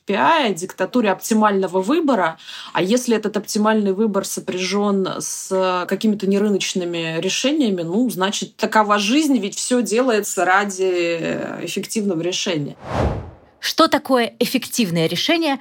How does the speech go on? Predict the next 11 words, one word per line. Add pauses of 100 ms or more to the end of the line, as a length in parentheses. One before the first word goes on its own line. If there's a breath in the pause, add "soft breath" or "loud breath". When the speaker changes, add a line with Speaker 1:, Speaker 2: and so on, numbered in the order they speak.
(220 loud breath)
Speaker 2:
представители
российского
экономического
блока
понимают (140)
по-своему. (480 soft breath)
Вот
только
один
из
примеров.